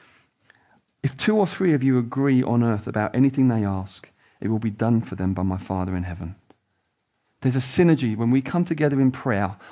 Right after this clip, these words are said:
on a heart level agreement, when we seek his kingdom. God loves that and loves to respond to that. I mean, what a promise. What an invitation that is to gather and pray. So I think it's really important that we are praying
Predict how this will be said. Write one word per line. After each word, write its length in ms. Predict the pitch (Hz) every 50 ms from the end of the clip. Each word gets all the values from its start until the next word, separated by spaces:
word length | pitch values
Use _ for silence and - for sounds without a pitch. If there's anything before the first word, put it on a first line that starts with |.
| - -
on 140 | 120 120 107
a 60 | 104
heart 440 | 113 - - 143 147 151 151 - 135
level 260 | 143 135 123 131 127
agreement, 520 | 127 120 127 120 107 104 101 98 101 104 - _ _ _ _ _ _ _ _ _ -
when 120 | - 117
we 80 | 110 110
seek 360 | 104 - - - 143 131 127
his 160 | - 127 113
kingdom. 480 | - - 120 110 101 95 95 92 98 101 - _ _ _ _ _ _ _ _ _ _ _ -
God 160 | - 120 113
loves 320 | 101 98 104 107 104 - -
that 140 | 104 92 -
and 100 | 101 104
loves 160 | 101 95 -
to 80 | - -
respond 360 | 120 - - - 110 104 104
to 80 | - -
that. 180 | - - - _ _ _ _ _ _ _ _ _ _ _ _ _ _ _ _ _ _ _ _ -
I 60 | -
mean, 160 | 110 135 139
what 140 | 147 175 -
a 20 | 151
promise. 520 | - - 170 185 143 95 - - - - _ _ _ _ _ _ _ _ _ -
What 140 | - 139 135
an 40 | 160
invitation 540 | 165 151 147 - - 147 156 143 - 147 131
that 160 | 127 127 101
is 160 | 143 - -
to 100 | - -
gather 420 | 127 - - 113 117 117 117 104 - -
and 160 | 107 107 95
pray. 400 | - - - 107 101 90 87 95 - - - - -
So 160 | - - 143
I 40 | 135
think 120 | 127 160
it's 140 | 143 123 -
really 120 | 156 180
important 380 | 190 180 185 - 175 151 - 127
that 100 | 120 -
we 120 | 113 127
are 80 | 117 113
praying 480 | 117 - - 143 143 147 147 143 151